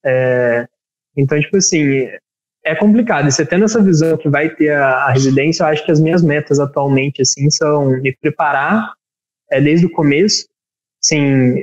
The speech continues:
a, por exemplo, eu já baixei as provas antigas da, da residência da usp, já tô fazendo um drive, uma pasta com as provas antigas.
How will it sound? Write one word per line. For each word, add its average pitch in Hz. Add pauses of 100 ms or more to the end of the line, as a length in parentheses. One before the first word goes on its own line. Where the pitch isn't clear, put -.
(140)
a, - (240)
por 143
exemplo, 151
eu 135
já 143
baixei 156
as 147
provas 147
antigas 143
da, 131
da 131
residência 135
da 139
usp, 165
já 135
tô 135
fazendo 143
um 139
drive, 127
uma 127
pasta -
com 151
as 185
provas 139
antigas. 196